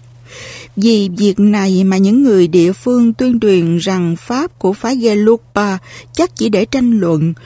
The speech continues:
trong đó không có gì để thực hành. Bởi thế mọi người đều làm ngơ giáo lý của phái Gelugpa. Theo tôi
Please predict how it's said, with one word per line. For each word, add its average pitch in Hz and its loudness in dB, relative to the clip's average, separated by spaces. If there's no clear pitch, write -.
trong 226 2
đó 220 -2
không 214 0
có 247 -2
gì 175 0
để 175 -2
thực 202 -2
hành. 180 -2
Bởi 202 2
thế 277 -4
mọi 247 0
người 190 0
đều 180 -2
làm 175 0
ngơ 240 2
giáo 233 2
lý 269 2
của 180 2
phái 247 -6
Gelugpa. 202 0
Theo 277 0
tôi 262 2